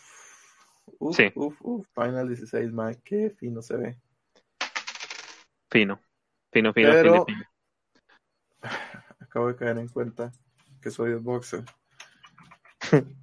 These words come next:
Speaker 1: ¿Cuándo
Speaker 2: Sí,
Speaker 1: sale
Speaker 2: siempre
Speaker 1: Final
Speaker 2: lo fue.
Speaker 1: Fantasy dieciséis? <laughs> ¿Cuándo sale Final Fantasy dieciséis?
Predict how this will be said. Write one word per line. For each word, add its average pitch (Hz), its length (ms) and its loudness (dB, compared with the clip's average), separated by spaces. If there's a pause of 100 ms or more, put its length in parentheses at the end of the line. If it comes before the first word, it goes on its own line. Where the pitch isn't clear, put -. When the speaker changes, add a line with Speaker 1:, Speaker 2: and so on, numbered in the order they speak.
(960)
Speaker 1:
¿Cuándo 117 200 -4
Speaker 2:
Sí, 135 140 6
Speaker 1:
sale 139 140 0
Speaker 2:
siempre 127 320 6
Speaker 1:
Final 117 60 8
Speaker 2:
lo 113 60 8
fue. 117 160 10
Speaker 1:
Fantasy 139 180 8
dieciséis? - 400 -2 (100)
<laughs> 233 340 -2
¿Cuándo 143 200 2
sale 160 200 8
Final 156 280 4
Fantasy 156 360 0
dieciséis? 139 540 0